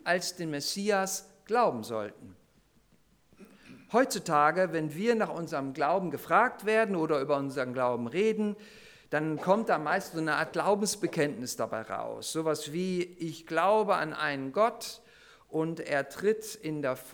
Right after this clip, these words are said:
in, in den Personen Vater, Sohn und Heiliger Geist auf“, und das kann man dann schön erklären. Aber Jesus vergleicht den Glauben an ihm damit, dass man sein Fleisch isst und sein Blut trinkt.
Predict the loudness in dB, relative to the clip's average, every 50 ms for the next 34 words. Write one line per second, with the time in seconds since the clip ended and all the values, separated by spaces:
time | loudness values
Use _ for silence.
0 | -12 -10 -8 -6 -6 -8 -8 -8 -6 -6 -6 -4 -2 -4 -2 0 0 -2 -2 -2
1 | -4 -4 0 2 2 2 2 2 0 -2 0 0 0 -2 0 0 -2 -4 -4 -2
2 | -4 -4 -4 -4 -6 -8 -2 2 4 4 4 4 0 -4 -6 -2 0 0 0 0
3 | -2 -4 -10 -8 -8 -8 -10 -8 -8 -6 -4 -4 -4 -4 -4 -6 -6 -6 -6 -6
4 | -6 -6 -8 -10 -8 -2 0 2 2 2 2 0 -2 -2 -4 -6 -10 -18 -20 -20
5 | -20 -20 -12 -6 -4 0 2 2 2 2 2 2 2 2 2 -2 -4 -2 -2 -2
6 | 0 2 2 2 2 0 -4 -6 -6 -6 -4 0 2 4 4 4 4 2 0 -2
7 | -2 -2 -4 -4 -4 -2 2 4 4 4 4 4 4 2 2 2 2 2 2 0
8 | 0 0 -4 -4 -2 -2 -2 -2 -2 0 -2 -2 -2 -2 -4 -6 -8 -6 -4 -2
9 | -2 -2 -2 -6 -8 -12 -6 -4 -4 -4 -4 -8 -12 -16 -20 _ -20 -20 -20 -20
10 | -16 -8 -6 -4 -4 -2 -2 -2 -2 -2 -4 -4 -2 -2 -2 -2 -4 -10 -10 0
11 | 0 2 2 0 -4 -12 -16 -20 -20